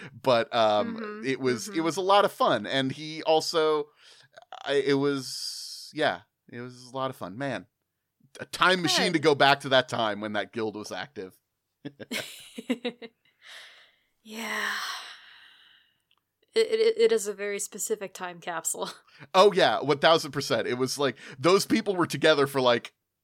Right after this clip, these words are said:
Speaker 1: a year, more or less, and it was like,
Speaker 2: Mm-hmm.
Speaker 1: "This is, like, a cool year of, like, doing this weird s-,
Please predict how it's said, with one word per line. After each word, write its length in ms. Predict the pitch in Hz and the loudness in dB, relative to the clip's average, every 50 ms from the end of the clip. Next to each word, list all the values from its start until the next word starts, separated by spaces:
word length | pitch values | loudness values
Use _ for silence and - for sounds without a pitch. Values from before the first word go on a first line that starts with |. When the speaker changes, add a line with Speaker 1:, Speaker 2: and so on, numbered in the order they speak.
| _ _ - | _ _ 2
Speaker 1:
a 100 | 143 139 | 2 2
year, 540 | 139 - 120 139 135 123 113 110 107 107 - _ _ - | 2 0 0 0 2 2 2 2 0 -2 -6 _ _ -6
more 260 | 131 147 139 131 127 | 0 4 4 6 6
or 60 | 123 | 4
less, 360 | 120 120 120 117 123 - - | 4 4 2 2 2 0 -2
and 120 | 139 127 123 | -2 -2 -2
it 40 | 120 | -2
was 120 | 120 113 | -2 0
like, 140 | 120 135 120 | 0 -2 -2
Speaker 2:
Mm-hmm. 260 | 110 101 98 98 101 | -2 -6 -14 -14 -2
Speaker 1:
"This 220 | 113 160 233 - - | 2 2 2 2 2
is, 100 | 160 - | 0 0
like, 160 | 151 127 - | 0 0 -2
a 60 | - | -4
cool 360 | 143 - - 180 180 196 202 | -4 0 2 4 6 6 4
year 320 | 190 190 196 208 214 220 208 | 4 2 2 2 2 2 2
of, 120 | 170 - | 2 2
like, 180 | 147 135 135 139 | 0 -2 -2 0
doing 240 | - 156 165 180 165 | 0 0 0 0 0
this 220 | 160 147 139 135 | 0 -2 -2 -2
weird 420 | 139 165 175 175 180 175 175 - - - - - - - | -4 -4 -2 0 0 -2 -2 -4 -6 -12 -20 -20 -12 -8
s-, 160 | - - | -6 -6